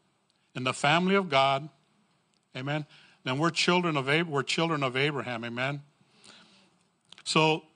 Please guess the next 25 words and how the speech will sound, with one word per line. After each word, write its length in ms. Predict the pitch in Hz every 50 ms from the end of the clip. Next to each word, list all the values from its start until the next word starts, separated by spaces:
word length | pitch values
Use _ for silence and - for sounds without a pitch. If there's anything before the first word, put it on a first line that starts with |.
| _ _ _ _ - 247
there's 260 | 156 170 175 156 -
two. 460 | - - - 196 226 247 202 127 - -
There's 200 | 143 147 143 143
a 80 | 147 131
natural 440 | 135 147 160 175 170 - - 190
birth, 420 | 175 151 160 165 170 175 185 185 -
you 220 | 139 139 165 139
know, 120 | 135 135 120
the 120 | 120 120
Jewish 440 | 113 107 123 131 147 151 143 - -
people. 440 | - 139 143 143 - 143 143 151 - _ _ _ _ _ _ _ _ _ _ _
What 100 | - 131
I'm 120 | 123 120 120
getting 300 | 120 131 135 139 135 127
at 220 | 123 127 139 139 _ - _ _ _ _ -
is 140 | 143 120 120
the 100 | 127 120
Jewish 420 | 113 - 151 175 185 170 - -
people 460 | - 151 131 127 - 123 117 117 120 - _ _ _ _ _ _ _ _ _ _ _ _ _ _ _
from 240 | - 131 120 127 -
Isaac, 440 | 131 135 143 151 147 - 123 113 - _ _ _ _ _ _ _ _ _ _ _ _ _ _ _ _ _ _ _ _ _ _ _ _ _ _ -
the 80 | 123
nation 340 | 120 127 135 135 - 143 127
of 120 | 123 117
Israel. 500 | 127 139 147 139 139 123 117 110 104 101